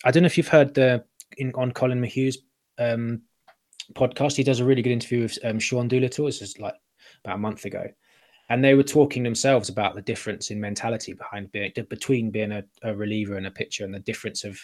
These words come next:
you know, having to be called in, or having, basically having to rock up to the ballpark, ballpark every night, knowing that you might get in the game, versus knowing that you're not gonna be playing for four game, four days out of five.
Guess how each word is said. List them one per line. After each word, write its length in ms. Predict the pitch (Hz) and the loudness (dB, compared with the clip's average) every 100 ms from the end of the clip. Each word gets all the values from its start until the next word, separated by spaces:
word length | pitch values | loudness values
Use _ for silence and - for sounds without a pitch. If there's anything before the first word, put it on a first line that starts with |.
| - _ - - _ - | -20 _ -20 -20 _ -8
you 60 | |
know, 60 | 117 | 0
having 240 | 127 120 127 | 2 2 0
to 100 | 113 | -2
be 140 | 117 | -2
called 420 | - 123 117 110 | -2 -2 -2 2
in, 320 | 117 107 104 - _ _ 110 | 0 0 -4 -10 _ _ -4
or 80 | |
having, 240 | 104 156 160 | 0 2 4
basically 400 | 156 147 - 123 | 4 2 -2 -2
having 240 | 139 131 | 0 0
to 120 | 127 | 0
rock 220 | 127 139 139 | 2 4 2
up 140 | - | -2
to 100 | 127 | -2
the 20 | |
ballpark, 440 | 117 127 - 95 - | 0 0 -2 -8 -2
ballpark 340 | 131 123 104 - | -2 0 -4 2
every 300 | 135 113 117 | 2 2 0
night, 300 | 117 104 95 | 0 -2 -4
knowing 360 | 117 127 123 117 | 0 4 4 4
that 80 | 110 | -2
you 100 | 110 | -2
might 220 | 113 104 | -4 -6
get 100 | 101 | -8
in 80 | 101 | -8
the 80 | 95 | -4
game, 320 | 95 90 90 _ _ 104 | -4 -4 -12 _ _ -2
versus 440 | 120 113 - 104 | 2 2 0 -4
knowing 260 | 117 113 104 | -2 -2 -2
that 120 | 98 | -4
you're 80 | 107 | -4
not 160 | 110 | -4
gonna 100 | 104 | -6
be 80 | 101 | -8
playing 320 | 101 110 101 | -6 -4 -4
for 140 | 95 - | -8 -12
four 260 | - 101 | -6 -6
game, 260 | 98 98 95 | -4 -8 -10
four 220 | - 120 104 | -6 -4 -4
days 240 | 98 95 | -6 -6
out 140 | 95 | -8
of 60 | - | -10
five. 460 | - 107 98 98 | -6 -4 -4 -8